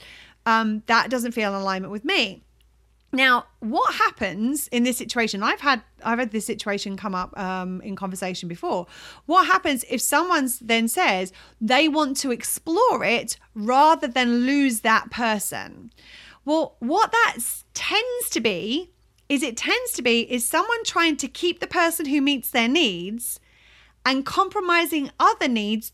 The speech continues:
to try to keep the person that is meeting their needs. Now, it is something where it's like, if both people are kind of open to explore it, that's a different conversation. It's like, "Oh, I don't know. May-, maybe we could, ex-, let's have a conversation. Let's figure out what would that look like.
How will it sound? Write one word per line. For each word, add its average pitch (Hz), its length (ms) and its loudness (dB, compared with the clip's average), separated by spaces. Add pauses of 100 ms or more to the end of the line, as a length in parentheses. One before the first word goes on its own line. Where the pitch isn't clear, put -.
to 311 180 2
try 285 260 2
to - 120 -4
keep 294 200 -6
the 247 80 -8
person 240 580 0 (120)
that 226 220 2
is 233 200 2
meeting 226 340 0
their 202 140 -2
needs. - 400 -8 (300)
Now, 254 320 2 (320)
it 359 220 0
is 349 200 2
something 370 380 2
where 285 180 6
it's 247 140 -4
like, 277 160 0
if 262 160 0
both 403 300 4
people 392 320 2
are 269 100 4
kind 247 240 0
of 240 100 -2
open 247 380 0
to 240 120 -6
explore 381 340 -2
it, 214 260 -6
that's 214 260 0
a 240 60 0
different 254 400 -2
conversation. 254 960 -2 (320)
It's 269 180 0
like, 269 180 4 (220)
"Oh, 523 240 2
I 294 120 4
don't 427 200 -2 (120)
know. 214 120 0
May-, 269 380 2
maybe 254 340 2
we 349 80 -2
could, 480 160 -4
ex-, 302 180 -2
let's 262 200 2
have 320 140 2
a - 20 0
conversation. 339 640 0
Let's 226 140 -2
figure 277 180 -2
out 240 160 4
what 226 180 2
would 285 120 -4
that 370 180 2
look 403 160 2
like. - 320 -4